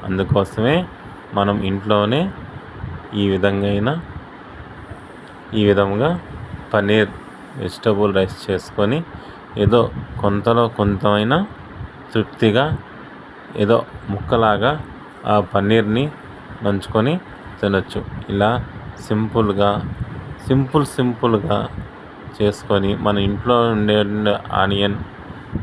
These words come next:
టమోటా, కరివేపాకు, పన్నీర్, ఆయిల్, రైస్ అన్నీ వేసుకొని ఇలా సింపుల్గా చేసుకున్-, చేసుకుందాం. ఇలా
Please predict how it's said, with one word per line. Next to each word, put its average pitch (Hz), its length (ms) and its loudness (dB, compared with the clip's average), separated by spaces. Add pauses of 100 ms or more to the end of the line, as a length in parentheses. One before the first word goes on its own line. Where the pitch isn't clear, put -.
(160)
టమోటా, 98 480 4 (1040)
కరివేపాకు, 101 720 2 (880)
పన్నీర్, 101 500 4 (1040)
ఆయిల్, 104 300 0 (800)
రైస్ 101 360 4 (480)
అన్నీ 107 320 2
వేసుకొని 107 460 -2 (560)
ఇలా 139 160 4 (500)
సింపుల్గా 110 580 2 (720)
చేసుకున్-, 104 600 2 (1040)
చేసుకుందాం. 92 560 0 (2250)
ఇలా 107 200 6